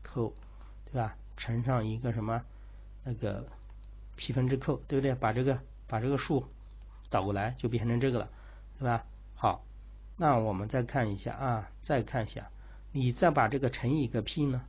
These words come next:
再把E D分之一乘上一个 P 呢？在它前面再乘上一个 P，就会变成什么呢？那 P 乘上后面，是不是 P 就约掉了？然后它就变成了什么？德尔塔 P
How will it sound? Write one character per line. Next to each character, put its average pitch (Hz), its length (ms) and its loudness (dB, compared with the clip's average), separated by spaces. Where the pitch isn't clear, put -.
再 156 160 4
把 123 140 4
E 156 300 0
D 139 280 2
分 135 300 0
之 151 160 -4
一 147 560 -2
乘 113 220 -2
上 135 140 4
一 120 120 4
个 127 100 4
P 147 300 0
呢？ 110 120 2
在 151 180 4
它 147 180 0
前 123 220 2
面 131 100 4
再 127 120 4
乘 117 200 0
上 127 140 4
一 117 40 6
个 120 80 4
P， 131 180 -2
就 131 160 2
会 123 120 2
变 117 180 2
成 110 120 0
什 107 100 0
么 104 80 -2
呢？ 107 140 -2
那 127 180 0
P 180 280 4
乘 117 240 2
上 127 100 4
后 135 140 2
面， 110 240 0
是 - 140 -6
不 135 80 2
是 120 80 4
P 151 240 2
就 127 100 8
约 110 240 4
掉 131 180 2
了？ 107 140 0
然 120 160 4
后 131 140 4
它 127 160 0
就 127 180 4
变 113 320 2
成 104 180 -2
了 107 120 0
什 104 100 -2
么？ 104 160 -4
德 123 100 0
尔 139 280 4
塔 95 280 -4
P - 380 -2